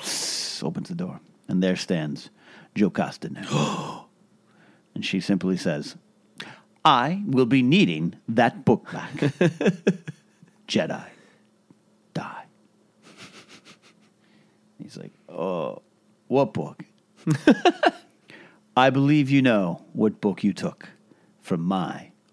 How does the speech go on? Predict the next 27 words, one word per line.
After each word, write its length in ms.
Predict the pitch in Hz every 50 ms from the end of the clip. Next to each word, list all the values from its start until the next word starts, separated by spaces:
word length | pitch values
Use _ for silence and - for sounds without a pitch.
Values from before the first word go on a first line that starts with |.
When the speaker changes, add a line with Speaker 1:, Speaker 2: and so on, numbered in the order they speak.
| _ _
Speaker 1:
archives." 800 | - - - - - - - - - - - - - - - - _ _ _ _ _ _ _ _ _ _ _ _ _ _ - -
And 120 | - -
he 100 | - -
has 220 | - 95 90 - -
no 180 | 104 120 143
choice 560 | 147 - - 143 113 85 - - - - - - _ _ _ _ _ - - - - - _ _ _
but 100 | - - -
to 260 | - 82 78 71 - - -
hand 300 | - - 113 110 117 120
the 60 | 120 110
book 260 | 107 120 113 - -
back 500 | - 80 - - - - - - - - _ _ _ _ _ _ _ _ _ _ _ _ -
and 180 | 98 92 87
beg 220 | - 95 85 82 -
for 160 | - 92 87
forgiveness. 680 | - - 82 - - - - - - - - - - _ - _ -
Speaker 2:
Yes. 320 | - - - - - - - - _ _ _ _ _ _ _ _
Speaker 1:
And 140 | - - -
she 120 | - 104 95
says, 420 | - - 98 90 90 85 - - - _ _ _
"Only 400 | 147 143 143 147 143 139 139 139 -
I 420 | 151 151 139 123 117 113 139 160 160 - _ _ _ _ _ _ _ _ _ _ _ _ _
and 160 | - 104 104 101
the 60 | 104
Jedi 400 | 90 - 117 113 120 123 123 123
Temple 300 | - 120 113 139 139 131
Guard 440 | 123 113 85 82 80 67 - -